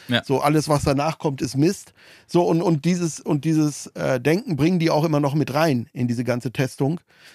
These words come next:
Speaker 2: So, und da war, die kannst du, wie du selber sagtest, können wir nicht gebrauchen. Also das ist, äh, die bringen dich nicht weiter, ne? Die
Speaker 1: Ja.
Speaker 2: verwässern im Grunde das, was die anderen vielleicht gut machen. Und deswegen ist dieses Aussortieren dann wahrscheinlich, könnte ich mir vorstellen, sehr auch wertvoll dann, ja.
Speaker 1: Ja.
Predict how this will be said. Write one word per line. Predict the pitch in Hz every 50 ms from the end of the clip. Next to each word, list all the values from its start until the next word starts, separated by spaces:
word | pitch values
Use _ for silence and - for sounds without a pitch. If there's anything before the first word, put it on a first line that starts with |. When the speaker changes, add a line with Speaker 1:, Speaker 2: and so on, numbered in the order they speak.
| - - - _ _ _
Speaker 2:
So, | _ - 139 131
und | 131 123 -
da | 131 123 117 113
war, | 131 127
die | 123 135 135 131 123
kannst | - - 160 170 -
du, | 160 151 160 139
wie | 120 143 135
du | 151 143
selber | 123 139 147 160 175 156
sagtest, | 151 147 - 156 - -
können | - 147 175 170
wir | 156 147
nicht | 151 147 - -
gebrauchen. | 143 117 107 - 147 196 226 - 175 151 123
Also | 127 123 131
das | 131 131 143 139 -
ist, | - - - - -
äh, | 156 143 139 139 139 143 139
die | 151 156 156 - - - - 143 123 131 135
bringen | - 139 180 196
dich | 165 131 -
nicht | 151 131 -
weiter, | 139 147 170 151 - 104 104
ne? | 107 127 156
Die | 147 143 139
Speaker 1:
Ja. |
Speaker 2:
verwässern | - - 240 - 180 - - 165 151 151
im | 156 147 143
Grunde | 139 165 165 143 127
das, | 147 175 185 - -
was | 165 147 -
die | - 135 117
anderen | 147 170 175 165 151
vielleicht | - 151 147 147 -
gut | - 165 175 180 -
machen. | 139 123 123 120 147 170 185 - _ - - - - - - - _ _ _ _ _
Und | - 135 120 120
deswegen | 110 104 127 123 127
ist | 123 - -
dieses | 127 113 110 -
Aussortieren | 117 110 110 - 143 127 160 160 156
dann | 160 165 156
wahrscheinlich, | 151 143 - 160 147 143
könnte | - 160 147 143
ich | -
mir | 151 143
vorstellen, | - 151 143 - - 147 143 139 139
sehr | 135 139 147 160
auch | 175 175 - -
wertvoll | - 104 98 - - 113 101 95
dann, | 92 101 104 -
ja. | 120 113
Speaker 1:
Ja. | 240 - -